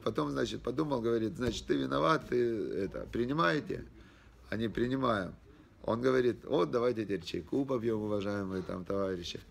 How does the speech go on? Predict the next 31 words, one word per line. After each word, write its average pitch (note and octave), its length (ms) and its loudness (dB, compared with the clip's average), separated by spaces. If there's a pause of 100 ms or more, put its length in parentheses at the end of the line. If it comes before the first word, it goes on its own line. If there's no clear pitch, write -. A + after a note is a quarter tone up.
(320)
Они A2 180 -2
говорят: C3 260 4
«Слушайте, G#2+ 380 -2
с-, G2+ 120 -4
вас A#2 420 0
не C#3 80 -2
поймёшь, A2 360 -2
то B2 140 0
вы C3 100 4
орёте, A2 460 2
то - 160 -2
вы A2 400 4
уважаемые G#2+ 580 0
товарищи». F#2 560 -2 (320)
Он G#2 80 -4
говорит: A2+ 220 4
«Так A2+ 120 0
это D#3 180 4
же B2+ 80 -2
Мишна B2 500 2 (240)
в - 80 -20
Перкеавот. A2 580 4 (320)
Сказал D3 480 4
Иуда C3+ 280 4
бен A#2 180 -2
Табай: F#2 420 -4 (340)
когда G2+ 280 2
будут D3 280 0
стоять B2+ 320 4
перед A2 220 2
тобой, A2+ 440 6